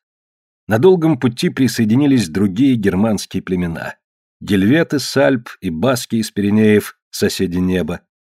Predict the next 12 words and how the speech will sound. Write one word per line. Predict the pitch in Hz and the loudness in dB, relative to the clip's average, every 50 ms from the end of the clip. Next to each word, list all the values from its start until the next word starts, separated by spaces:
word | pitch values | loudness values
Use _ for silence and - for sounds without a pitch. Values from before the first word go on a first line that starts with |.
| _ _ _ | _ _ _
Склонные | - - - 139 170 180 165 156 160 156 127 | -12 -8 -2 0 0 2 2 4 4 2 2
к | - | 0
приключениям | - 139 123 127 127 120 - 147 143 135 135 131 120 98 | -2 -2 0 2 0 0 2 0 2 2 2 2 2 2
галлы | 101 123 131 127 120 117 110 | 2 2 4 4 4 2 2
отправились | 107 - - 117 117 117 113 107 - - | 0 0 0 0 2 2 2 0 -2 -4
с | |
пришельцами, | - 98 101 - - 135 135 113 - - 113 110 113 107 - _ _ _ | -6 -6 -4 -4 0 0 0 0 2 0 2 2 2 0 -2 _ _ _
чтобы | - - - 127 120 110 110 | -12 -4 -2 0 2 4 4
весело | 104 110 151 175 131 - - 135 127 123 | 4 4 2 2 0 0 0 2 2 2
грабить | 107 90 95 101 127 135 113 113 107 98 | 0 0 0 2 2 2 2 0 -4 -4
другие | 90 95 95 87 101 101 92 | -4 -4 -2 -2 0 0 0
народы. | 90 90 87 87 85 80 76 - - - | 0 -2 -2 -2 -4 -6 -8 -14 -18 -20